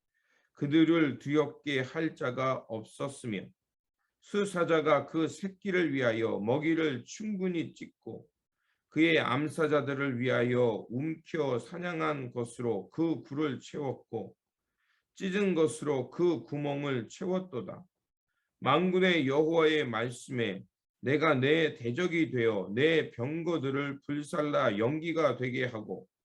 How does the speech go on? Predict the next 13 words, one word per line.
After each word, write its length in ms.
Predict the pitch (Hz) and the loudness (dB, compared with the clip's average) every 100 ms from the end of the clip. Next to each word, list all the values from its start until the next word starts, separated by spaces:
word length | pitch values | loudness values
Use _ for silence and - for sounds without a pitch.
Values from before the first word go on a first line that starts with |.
| _ _ _ - | _ _ _ 0
내 260 | 147 170 | 2 2
젊은 540 | 123 131 156 165 165 143 | 0 0 0 0 -2 -4
사자들을 880 | - 147 143 143 117 113 117 98 - | -2 -2 0 0 0 -4 -4 -6 -8
칼로 560 | - 190 190 175 139 | -2 -2 0 0 0
멸할 420 | 110 127 143 131 | 0 2 2 0
것이며 520 | 123 120 - 104 92 - _ _ _ _ _ | -4 -8 -8 -8 -8 -14 _ _ _ _ _
내가 460 | - 143 156 139 127 | -2 2 4 4 2
또 180 | 165 143 | 0 2
내 320 | 131 160 151 | 4 4 4
노략한 720 | 117 139 165 165 - 156 143 | 2 0 0 -2 -6 -8 -4
것을 500 | 120 117 143 120 101 | -4 -4 -4 -4 -4
땅에서 800 | - 160 160 143 127 151 117 107 - | -4 -2 -2 -4 -4 -2 -2 -4 -10
끌으니 600 | 190 196 151 101 90 | -8 -6 -4 -6 -8